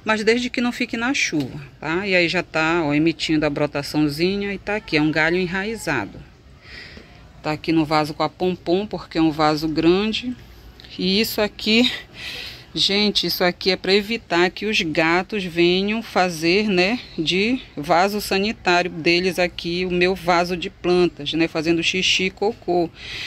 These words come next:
Então eu pego aquele pau de churrasco de bambu, né, que a gente compra, e eu f-, faço essa,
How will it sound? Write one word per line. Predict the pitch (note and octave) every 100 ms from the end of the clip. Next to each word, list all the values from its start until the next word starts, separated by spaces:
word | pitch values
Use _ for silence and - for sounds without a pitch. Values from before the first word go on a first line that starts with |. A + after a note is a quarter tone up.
| -
Então | - G3
eu | F#3+
pego | F#3 F#3
aquele | F#3+ F#3+ F#3+
pau | F#3+ - F#3 F#3+
de | E3+
churrasco | - F#3 F3+ F3+ -
de | E3+
bambu, | F3+ E3+ A3+ G#3+ E3+ F#3 A#3 - - - - - - -
né, | - F#3
que |
a | F3+
gente | F3 F3 -
compra, | - F#3 G3+ G#3
e | G3+
eu | A#3
f-, | - - - - - -
faço | - - F3 F3+ F3+ G3+
essa, | F#3+ - G3 F#3 E3